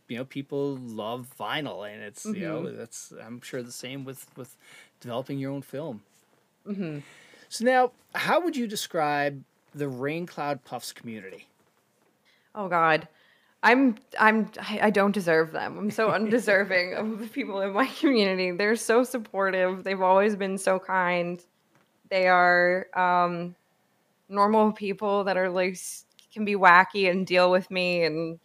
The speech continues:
Speaker 2: um, they're so supportive of each other. Uh, you know, birthdays are a big deal in the
Speaker 1: Yeah.
Speaker 2: Discord, and, like,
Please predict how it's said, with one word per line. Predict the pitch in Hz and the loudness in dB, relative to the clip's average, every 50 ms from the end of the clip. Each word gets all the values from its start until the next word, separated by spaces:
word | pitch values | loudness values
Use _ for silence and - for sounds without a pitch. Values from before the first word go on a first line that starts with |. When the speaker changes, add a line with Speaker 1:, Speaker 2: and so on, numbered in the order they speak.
| _ _ _ _ _ _ _ _ - | _ _ _ _ _ _ _ _ -2
Speaker 2:
um, | 175 185 175 160 165 160 160 | 2 4 4 4 4 0 -2
they're | 160 190 185 175 | -2 -4 -4 -2
so | - 220 202 196 185 180 180 | 0 2 2 2 2 0 -2
supportive | - - 202 - 202 185 196 185 | -6 -10 -10 -4 -2 -2 -2 0
of | 175 165 | -2 -4
each | 165 - - - | -4 -6 -4 -4
other. | 170 170 170 175 175 170 170 175 180 - _ _ - | -2 0 2 2 2 2 0 -2 -4 -10 _ _ -10
Uh, | - 165 170 165 160 160 156 160 170 | -8 -6 -4 -4 -4 -4 -6 -6 -8
you | 170 160 | -6 -4
know, | 160 156 160 170 170 - | -2 -2 -2 -4 -2 0
birthdays | 185 180 175 175 - 185 180 180 175 185 | 0 0 0 0 -2 -4 -2 0 0 2
are | 180 | 2
a | 175 | 2
big | 175 175 175 175 | 0 -2 -4 -4
deal | - 175 175 175 175 | -4 -2 0 0 0
in | 175 | 0
the | 175 170 | -2 -4
Speaker 1:
Yeah. | 165 175 | -2 -2
Speaker 2:
Discord, | 175 175 - - - - 180 180 175 170 170 170 170 165 - - - - | -4 -4 -6 -10 -6 -4 -2 0 0 0 0 -2 -4 -6 -10 -14 -18 -16
and, | 175 175 170 | -14 -10 -8
like, | 165 160 165 160 | -6 -8 -8 -8